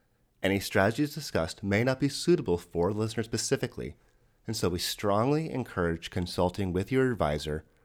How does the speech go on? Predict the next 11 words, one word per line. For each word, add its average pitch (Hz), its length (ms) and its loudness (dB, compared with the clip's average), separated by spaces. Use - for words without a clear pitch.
before 92 460 2
implementing 90 580 -4
any 123 220 2
strategies 78 680 -2
to - 100 -8
ensure 101 380 0
they 92 100 -2
meet 80 140 -2
your 95 380 0
individual 85 720 -4
objectives. - 680 -10